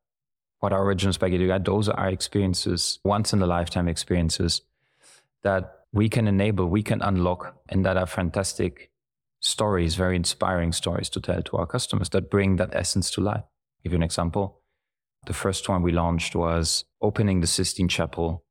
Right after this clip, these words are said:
with the Clavigero, so the key keeper of the Vatican, early in the morning before people join. It's just absolutely out of this world experience. I had the chance, the privilege on my <laughs> role to be able to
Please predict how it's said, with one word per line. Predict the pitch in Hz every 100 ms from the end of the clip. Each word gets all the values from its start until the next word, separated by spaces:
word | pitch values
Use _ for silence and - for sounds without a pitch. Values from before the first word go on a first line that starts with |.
| _
with | 98 92
the | 90
Clavigero, | 92 87 87 87 82
so | 87 87
the | 85
key | - 104
keeper | - 95 90
of | 87
the | 87
Vatican, | 82 85 - 104 101 - _ -
early | 95 90
in | 87
the |
morning | 85 85 92 90
before | 87 - 92
people | - - 87
join. | 87 92 104 - _ _ _ _ _ _ _ _ _
It's | -
just | 73 - -
absolutely | 85 - 92 90 90 85 85 - _ _
out | 98 98
of | 87
this | 90 85
world | 87 87
experience. | 85 - 92 90 87
I |
had | 82 - _ _
the | -
chance, | - 90 85 87 -
the | 104
privilege | - 104 90 85 -
on | 85
my | 87
<laughs> | 95 104
role | 107
to | 90 104 - 160 - -
be | 101
able | 95 95
to | 101